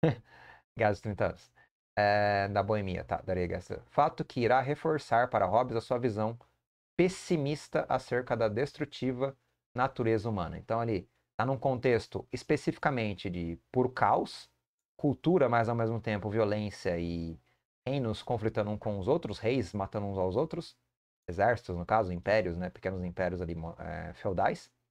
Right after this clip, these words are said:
é, de uma era absolutista. E isso é a visão pessimista dele, porque ele tá num contexto de grande efervescência violen-, e viol-, e violência, efervescência e violência. Apenas doze anos após o início da guerra do continente europeu,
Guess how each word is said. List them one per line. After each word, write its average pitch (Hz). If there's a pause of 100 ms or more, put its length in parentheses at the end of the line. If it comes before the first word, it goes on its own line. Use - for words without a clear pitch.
(580)
é, 95
de 92
uma 104
era 92
absolutista. 101 (400)
E 110
isso 147
é 151
a 147
visão 127
pessimista 135
dele, 110
porque 92
ele -
tá 95
num 101
contexto 113
de 113
grande 110 (240)
efervescência 113
violen-, 101
e 98
viol-, 98
e 107
violência, 98
efervescência 95
e 110
violência. 107 (760)
Apenas 151
doze 156
anos 160
após 135
o 113
início 117
da 147
guerra 127
do 110
continente 101
europeu, 143